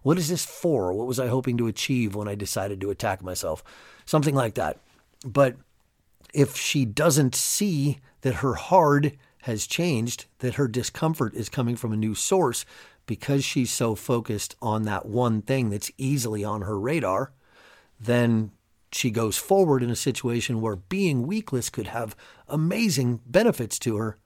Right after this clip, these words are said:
but she never even thinks to try to be weakless. Another example that might hit really close to home is with emotional eating. If you are an emotional eater,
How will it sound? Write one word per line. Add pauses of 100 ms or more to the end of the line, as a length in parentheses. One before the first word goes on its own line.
(380)
but
she
never
even
thinks
to
try
to
be
weakless. (560)
Another
example
that
might
hit
really
close
to
home
is
with
emotional
eating. (760)
If
you
are
an
emotional
eater,